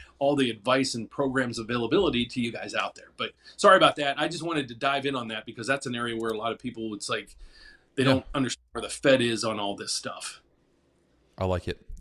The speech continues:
Speaker 2: Um,
Speaker 1: Cool.
Speaker 2: Yolande said, uh, "Would you mind reviewing the, f-, the loan worksheet I received?" Um, yeah, if you go to win the house you love dot com slash compare,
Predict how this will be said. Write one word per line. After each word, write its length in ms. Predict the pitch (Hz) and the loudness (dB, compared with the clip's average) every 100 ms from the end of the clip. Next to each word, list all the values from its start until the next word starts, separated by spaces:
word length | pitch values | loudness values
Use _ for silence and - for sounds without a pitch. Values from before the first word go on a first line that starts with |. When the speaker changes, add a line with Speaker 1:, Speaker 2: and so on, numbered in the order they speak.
| - | -4
Speaker 2:
Um, 520 | 104 104 98 95 92 101 _ - | 2 4 4 2 -2 -4 _ 0
Speaker 1:
Cool. 140 | 175 - _ _ | 0 0 _ _
Speaker 2:
Yolande 800 | 107 110 127 120 120 139 175 175 | -4 0 2 2 0 0 0 -4
said, 380 | - 131 123 120 | -2 2 2 2
uh, 400 | 107 104 104 101 | 2 2 2 2
"Would 140 | 101 | 0
you 60 | 113 | 0
mind 160 | 127 120 | 0 0
reviewing 340 | 104 110 107 | 0 0 0
the, 80 | 101 | -4
f-, 240 | - - - | -10 -20 -6
the 680 | 95 95 95 87 - - - - _ _ _ - | 0 2 2 0 -4 -8 -16 -20 _ _ _ -2
loan 280 | 107 147 | 2 2
worksheet 420 | 123 139 - 117 - | 0 -2 -2 -2 0
I 40 | |
received?" 400 | 92 - 80 - - _ - - | -2 -2 -6 -8 -20 _ -10 -2
Um, 180 | 120 131 | 0 2
yeah, 180 | 220 | 2
if 140 | 202 - | 0 -2
you 60 | |
go 100 | 175 | -4
to 400 | 208 - 170 160 143 | -4 -2 0 0 0
win 240 | 110 117 | 0 -2
the 80 | 117 | -2
house 320 | 120 117 - | -2 -4 -4
you 80 | 107 | 0
love 240 | 104 95 | 0 0
dot 220 | 95 110 - | -2 -4 -4
com 360 | 95 92 92 | -4 -2 -4
slash 460 | 92 - 90 - - | -4 -4 -4 -4 -10
compare, 720 | - 90 - - 127 78 87 | -8 -8 -6 -6 -2 -2 -4